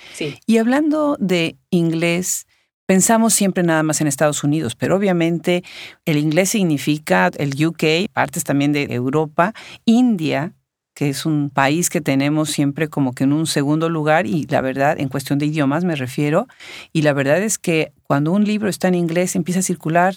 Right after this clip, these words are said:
Speaker 2: de muchas maneras y llega a otros lugares, ¿no? Eso también es muy importante.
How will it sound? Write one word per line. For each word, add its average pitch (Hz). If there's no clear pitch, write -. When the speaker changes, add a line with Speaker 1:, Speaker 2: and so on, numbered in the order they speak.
Speaker 2:
de 147
muchas 190
maneras 190
y 160
llega 151
a 131
otros 160
lugares, 127
¿no? 151
Eso 180
también 139
es 143
muy 139
importante. 131